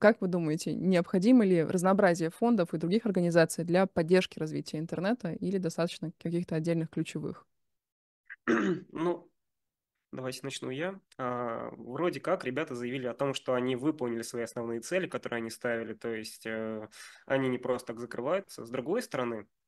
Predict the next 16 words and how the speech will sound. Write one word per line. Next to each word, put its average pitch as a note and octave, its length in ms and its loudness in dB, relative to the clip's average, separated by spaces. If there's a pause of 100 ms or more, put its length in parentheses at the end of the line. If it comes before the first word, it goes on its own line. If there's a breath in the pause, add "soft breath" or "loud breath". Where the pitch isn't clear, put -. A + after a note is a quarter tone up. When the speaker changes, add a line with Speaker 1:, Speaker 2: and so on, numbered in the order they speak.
(120)
Speaker 2:
а, B2 480 0
последние C3 480 -2
года A#2+ 220 -2
два C3+ 240 2
они C3 140 0
точно C3 320 -6
работали A#2 340 -6
себе A#2+ 200 -8
в A#2 100 -6
убыток, A2+ 400 -10
то - 100 -14
есть - 200 -16
и A#2+ 100 -10
такая A2+ 360 -6
вероятность A2 500 -10
есть. A#2 260 -12